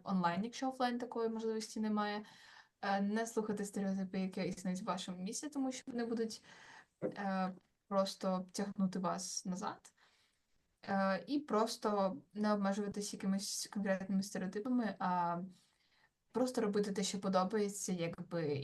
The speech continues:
і не звертати уваги, те, що там це для тебе чи не для тебе. Головне, найголовніший, я вважаю, штука, яка роз-, розіб'є стереотипи, це результативність людей,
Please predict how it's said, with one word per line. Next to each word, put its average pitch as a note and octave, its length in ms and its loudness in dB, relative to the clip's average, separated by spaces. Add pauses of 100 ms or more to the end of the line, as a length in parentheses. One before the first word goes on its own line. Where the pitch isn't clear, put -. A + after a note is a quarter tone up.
(100)
і E3 140 -2
не E3 120 -2
звертати E3+ 420 -4
уваги, D#3+ 360 0
те, E3+ 120 -6
що E3+ 140 -6
там D#3 240 -4
це E3+ 260 -6
для E3 160 -4
тебе F3+ 320 -4
чи - 140 -4
не D#3+ 160 -2
для D#3+ 200 -6
тебе. C3+ 340 -16 (320)
Головне, G#3 520 2
найголовніший, G#3+ 920 0 (300)
я F3+ 120 -2
вважаю, F3 520 0 (440)
штука, G3 320 0
яка F3 380 4
роз-, F#3 280 0
розіб'є F#3+ 360 2
стереотипи, F#3+ 560 -2
це F3+ 180 0
результативність F3+ 840 0
людей, F3 640 0